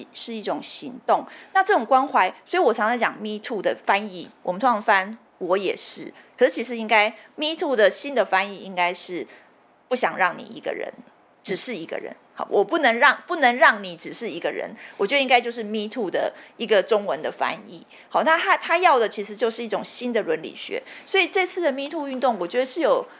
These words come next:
呃，慢慢有一些种子，它开展出的其实就是我们要对抗这个厌女的这个，呃，有权利的人欺负没有权利的人这种权力结构。所以我会跟这些女生讲说，我们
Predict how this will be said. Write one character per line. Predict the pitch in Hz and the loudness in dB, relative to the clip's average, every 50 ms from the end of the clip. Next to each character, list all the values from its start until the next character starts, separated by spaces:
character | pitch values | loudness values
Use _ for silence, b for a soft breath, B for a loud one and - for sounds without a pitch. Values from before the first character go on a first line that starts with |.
| B B _ _ _ _ _ - | B B _ _ _ _ _ 4
呃， | 233 220 214 208 | 4 6 6 4
慢 | 220 311 339 330 | 4 2 2 2
慢 | 330 339 302 262 240 | 2 2 2 2 2
有 | 208 185 170 | 0 -2 -2
一 | 175 233 | -2 -4
些 | - - 269 254 247 240 | -4 0 2 2 2 2
种 | 240 - 202 185 180 208 | 0 -2 -2 -2 -2 -6
子， | 220 - - 180 165 117 - | -10 -10 -10 -8 -8 -10 -10
它 | - - 269 | -4 -2 -2
开 | 277 - - 294 277 | -2 2 2 2 2
展 | 285 220 175 | 4 2 0
出 | 170 - - 226 | -2 -4 -4 0
的 | 220 196 180 | 0 0 0
其 | 180 - 233 220 | 0 -4 -6 -6
实 | 214 220 220 | -6 -6 -4
就 | - 262 254 | -2 0 0
是 | 247 - 254 220 B B B B B | 0 -2 -4 -6 B B B B B
我 | 220 220 | 0 2
们 | 226 247 | 2 4
要 | 285 320 | 4 4
对 | 320 330 381 302 285 | 4 4 2 0 2
抗 | - 320 285 247 | 0 -2 -2 -2
这 | 247 269 | -2 -2
个 | 254 - 208 185 160 - B B B _ | 2 4 4 4 4 2 B B B _
厌 | - 302 294 247 214 190 | 2 4 4 4 4 0
女 | 175 160 143 | -8 -12 -6
的 | - 175 170 151 151 139 117 - | 0 2 2 4 4 2 0 -2
这 | - - | -2 -4
个， | 208 175 175 165 143 127 127 101 - - | 0 2 2 2 4 4 2 0 0 0
呃， | - 127 95 95 - - - - | 0 0 0 0 -4 -6 -2 2
有 | - 185 | 2 2
权 | 185 - 220 226 | 2 0 -2 -2
利 | 277 269 | 0 2
的 | 233 | 2
人 | 202 185 | 0 0
欺 | 196 - 247 | -2 -4 -8
负 | 226 226 220 | -6 -4 -2
没 | 214 220 | 0 0
有 | 208 165 | 0 -2
权 | - - 190 190 | -2 -4 -6 -4
利 | 214 202 | -2 0
的 | 185 170 | 0 2
人 | 165 160 151 151 147 - | 2 0 0 -2 -4 -2
这 | - 233 220 | 0 0 0
种 | 190 156 135 | 0 -2 -6
权 | - - 196 202 | -6 -6 -6 -6
力 | 226 208 | -6 -8
结 | - - - 160 151 139 - | -8 -8 -6 -6 -6 -2 2
构。 | 214 190 139 - - - | 2 2 2 2 -2 -8
所 | - - | -4 0
以 | 359 392 | 2 2
我 | 269 | 4
会 | 247 285 277 | 4 4 4
跟 | 294 269 | 4 2
这 | 262 269 269 | 0 0 0
些 | 294 240 | 0 0
女 | 220 196 - | 0 -2 -4
生 | - - 185 190 | -4 -4 -4 -2
讲 | 202 196 - - | -2 -2 -4 -4
说， | - - - 185 190 175 | -4 -8 -6 -4 -4 -4
我 | 160 196 | -2 -4
们 | 196 185 185 185 180 180 185 196 | -4 -4 -6 -6 -6 -8 -12 -16